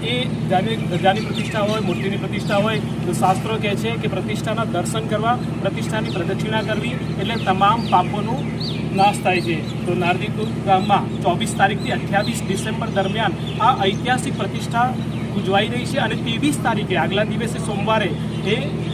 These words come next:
ત્યાં આગળ જેટલા યજમાનો બેસવાના છે પૂજામાં, એ યજમાનોનું ત્યાં શુદ્ધિકરણ થશે, એટલે કે પ્રાયશ્ચિત વિધાન થશે ત્રેવીસ તારીખે. અને ચોવીસ તારીખથી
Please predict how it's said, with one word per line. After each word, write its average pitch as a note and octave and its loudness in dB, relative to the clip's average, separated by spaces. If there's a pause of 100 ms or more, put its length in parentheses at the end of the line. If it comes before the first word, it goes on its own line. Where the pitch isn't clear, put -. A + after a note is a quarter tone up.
(140)
ત્યાં A#3 4
આગળ A#3+ 0
જેટલા G3+ 0
યજમાનો G3+ 0
બેસવાના G3 0
છે G3+ -2
પૂજામાં, F3+ 2
એ F#3 2
યજમાનોનું A3+ -2
ત્યાં B3 0
શુદ્ધિકરણ G3+ -2
થશે, G3 -2
એટલે G3+ 0
કે - -2
પ્રાયશ્ચિત F3+ 0
વિધાન A3 0
થશે A#3 -2
ત્રેવીસ G3+ -2
તારીખે. A3+ 0
અને - 0
ચોવીસ G3 0
તારીખથી G3+ 2